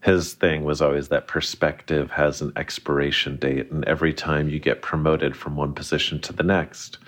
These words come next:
you can maintain the perspective of the people that you are now managing only for so long before you lose that perspective, and once you lose it, you've lost it forever. But if you can maintain the perspective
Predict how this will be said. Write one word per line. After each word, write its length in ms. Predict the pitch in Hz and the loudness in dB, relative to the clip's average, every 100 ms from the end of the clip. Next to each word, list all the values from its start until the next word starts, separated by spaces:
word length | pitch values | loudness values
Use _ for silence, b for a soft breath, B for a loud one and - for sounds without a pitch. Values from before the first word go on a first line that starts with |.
| B B B B B | B B B B B
you 120 | 92 | 0
can 220 | 90 85 85 | 2 2 4
maintain 560 | 90 90 85 87 90 | 4 4 2 2 2
the 80 | 80 | 2
perspective 880 | - 80 - 98 - 85 78 73 - | -2 -4 2 0 4 2 2 0 -6
of 420 | 82 80 78 76 - | 2 4 4 -2 -6
the 80 | - | -6
people 440 | - 90 87 85 76 | 0 0 2 2 4
that 300 | 73 71 - _ - | 4 2 -2 _ -2
you 180 | 82 | 4
are 60 | 73 | 4
now 360 | 73 80 82 76 | 4 2 2 2
managing 760 | 71 80 87 73 71 67 69 - - | 2 2 2 0 -2 -4 -6 -12 0
only 260 | 104 131 131 | 2 4 2
for 160 | - | 0
so 200 | - 90 | 0 2
long 420 | 78 76 67 60 - b b b b - | 2 0 -2 -8 -16 b b b b -2
before 260 | - 95 | 2 4
you 120 | 85 | 4
lose 260 | 76 82 78 | 4 2 2
that 180 | 76 - | -2 -2
perspective, 800 | 76 - 71 69 - 71 69 67 | -4 -2 0 -2 0 -2 0 -2
and 320 | 65 60 - - _ _ - | -6 -6 -10 -16 _ _ -4
once 240 | 80 78 | -2 2
you 80 | 82 | 2
lose 240 | 80 80 76 | 4 2 2
it, 200 | 67 - | -2 -2
you've 220 | 78 71 71 | -6 -4 0
lost 300 | 67 - - | 0 0 -6
it 100 | - | -6
forever. 540 | 73 69 67 50 - _ B B B B - | 0 0 2 -4 -6 _ B B B B -2
But 100 | 85 | 0
if 60 | |
you 60 | 90 | 0
can 180 | - 90 | 0 4
maintain 800 | 90 85 - - 120 131 135 135 - | 4 2 -2 0 2 4 2 -2 -6
the 80 | - | -8
perspective 920 | - - - 104 98 - 78 76 73 | -4 -4 -2 0 0 0 0 0 -2